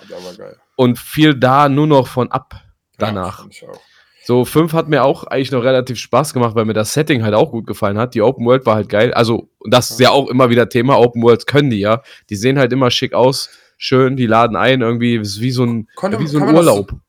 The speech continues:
Speaker 1: kann man das zu zweit spielen?
Speaker 2: Ja.
Speaker 1: Ja, ne?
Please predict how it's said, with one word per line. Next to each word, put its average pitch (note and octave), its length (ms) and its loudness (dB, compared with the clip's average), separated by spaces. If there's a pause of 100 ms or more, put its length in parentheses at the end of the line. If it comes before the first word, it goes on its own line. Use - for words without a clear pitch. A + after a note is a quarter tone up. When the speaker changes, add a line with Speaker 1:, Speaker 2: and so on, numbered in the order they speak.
(120)
Speaker 1:
kann F#3 120 -8
man G3 100 -4
das F3+ 80 -14
zu B2+ 100 -16
zweit C#3+ 320 -6
spielen? A2+ 420 -20 (260)
Speaker 2:
Ja. G#2 280 -2 (340)
Speaker 1:
Ja, D#3+ 200 -4
ne? D3+ 200 -8